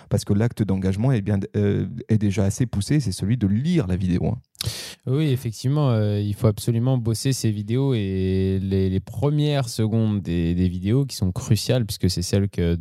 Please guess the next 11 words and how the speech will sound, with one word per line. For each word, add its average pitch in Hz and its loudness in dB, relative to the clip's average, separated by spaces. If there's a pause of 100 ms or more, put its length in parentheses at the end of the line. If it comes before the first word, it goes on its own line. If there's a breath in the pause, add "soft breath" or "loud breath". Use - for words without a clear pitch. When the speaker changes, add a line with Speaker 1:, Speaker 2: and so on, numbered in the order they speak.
Speaker 2:
tout - -4
le 95 2
monde 92 2
va 85 0
voir. 117 2 (380 loud breath)
Donc, 95 0
euh, 87 2
vos 87 -2
premières, 101 0
euh, 85 0
votre 85 -4